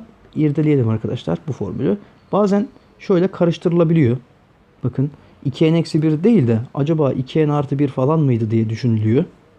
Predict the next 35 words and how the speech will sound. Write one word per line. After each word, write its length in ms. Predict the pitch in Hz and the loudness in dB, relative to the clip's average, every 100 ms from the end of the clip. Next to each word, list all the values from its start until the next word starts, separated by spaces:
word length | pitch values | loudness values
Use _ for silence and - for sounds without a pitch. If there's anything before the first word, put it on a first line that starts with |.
| _ _ | _ _
Tamam 240 | 139 214 | -4 0
mı? 120 | 147 107 - - - | -2 -4 -12 -12 -10
İki 280 | - 170 | -2 0
n 40 | 175 | 2
artı 260 | 170 170 | 0 0
bir 140 | 170 160 | 0 0
de 120 | 151 | 0
bittiği 300 | 147 - 233 | -2 0 0
zaman 240 | 151 214 - - | 2 0 -4 -8
olay 240 | 143 139 220 | 0 2 0
farklı 360 | - 151 165 | -2 -4 0
oluyor 180 | 165 117 | 2 2
arkadaşlar. 440 | 110 - - - - _ - | 0 -6 -10 -12 -20 _ -8
Bakın. 300 | 131 - 190 - - - - - | -6 -4 -4 -6 -20 -20 -20 -14
Şimdi 320 | - 196 180 | -2 0 2
birden 240 | 165 175 185 | 2 2 2
iki 300 | 175 - 175 | 0 0 0
n 40 | |
eksi 220 | 175 - | 0 0
bire 120 | 170 165 | 0 2
kadar 180 | 165 | 2
olan 180 | 160 165 | 2 0
sayıların 400 | 160 160 156 160 | 0 0 0 -2
formülünü 480 | 156 - 156 156 156 | -2 0 2 2 0
az 160 | 151 147 | 0 0
önce 200 | 151 151 | 0 0
söyledik 440 | 151 175 226 - | 0 2 0 -2
ya. 120 | - - - - | -12 -14 -20 -8
Bakın 160 | 127 - | -8 -4
n 180 | 160 180 | 0 0
kare 180 | 180 180 | 2 2
olduğunu 300 | 170 165 170 | 2 2 0
söyledik 380 | - 117 127 - | -2 -4 -6 0
değil 120 | |
mi? 80 | 247 | 0